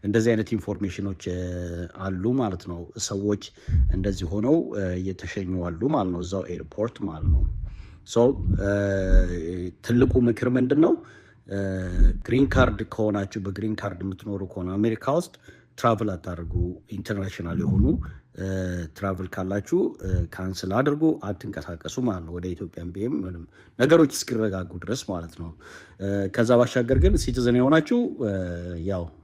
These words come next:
መብታችሁ ነው ማለት ነው። ፓስፖርታችሁ ስላለም መብታችሁ ነው። ግን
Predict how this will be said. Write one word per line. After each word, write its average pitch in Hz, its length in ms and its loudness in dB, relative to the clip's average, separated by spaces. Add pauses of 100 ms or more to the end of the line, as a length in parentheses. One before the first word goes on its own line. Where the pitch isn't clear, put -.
መብታችሁ 90 480 -6
ነው - 140 -8
ማለት - 300 4
ነው። - 120 -8 (440)
ፓስፖርታችሁ 90 720 -2
ስላለም 113 500 4 (420)
መብታችሁ 92 420 -2
ነው። 87 120 -4
ግን 151 180 8